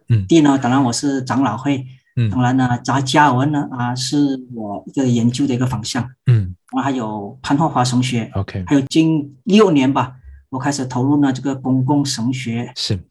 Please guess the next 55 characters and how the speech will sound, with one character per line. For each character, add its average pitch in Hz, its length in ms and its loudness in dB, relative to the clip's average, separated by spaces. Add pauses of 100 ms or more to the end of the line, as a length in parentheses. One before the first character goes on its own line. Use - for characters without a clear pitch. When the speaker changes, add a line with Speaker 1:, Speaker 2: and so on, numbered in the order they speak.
(120)
Speaker 2:
这 139 120 -8
一 131 100 -2
块 127 240 -4
的 98 500 -8
研 113 160 -4
究。 110 260 -4 (600)
Speaker 1:
是， 98 280 -4
其 139 100 4
实 135 100 4
我 151 120 10
跟 147 240 6
Jimmy 156 280 6
认 120 200 4
识 123 160 2
也 101 120 0
是 - 220 -4
因 117 100 -2
为 123 160 2
你 101 140 -6
的 92 280 -10
博 113 120 2
士 156 100 2
论 135 160 4
文 92 160 -10
嘛， 92 120 -10 (160)
《日 147 100 4
常 113 180 2
生 127 220 2
活 110 180 -2
与 95 140 -2
公 117 160 -2
共 117 160 0
神 95 220 -4
学》。 92 240 -8 (520)
那 104 220 2
恭 123 180 6
喜 113 380 4
要 107 300 2
出 - 160 0
版 107 200 2
了， 85 80 -12 (200)
这 117 100 -4
个 104 160 2
节 107 140 2
目 123 120 8
播 135 200 6
出 139 160 4
的 123 80 6
时 107 160 0
候 110 200 2
应 110 120 -4
该 110 180 0
是 104 460 -6
要 131 100 4
么 110 160 0